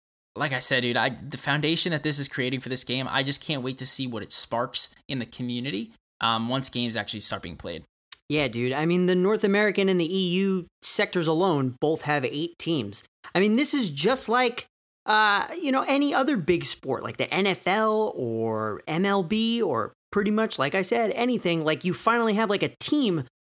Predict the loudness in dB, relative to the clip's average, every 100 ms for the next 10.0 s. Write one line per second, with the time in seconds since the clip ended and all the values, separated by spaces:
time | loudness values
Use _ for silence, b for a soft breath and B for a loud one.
0 | _ 0 2 0 0 0 2 2 0 0
1 | 0 0 0 2 2 0 0 0 2 0
2 | 0 0 2 0 0 0 -2 -2 0 0
3 | 2 2 2 4 4 4 2 2 2 0
4 | 0 0 2 2 2 2 0 -2 B B
5 | 0 2 2 2 2 2 4 2 0 -2
6 | -4 -2 0 0 2 0 0 0 -2 -4
7 | 0 2 2 2 0 2 0 0 -4 -8
8 | _ _ _ -2 2 2 2 -2 -2 -2
9 | 0 2 4 4 2 0 0 0 -2 -6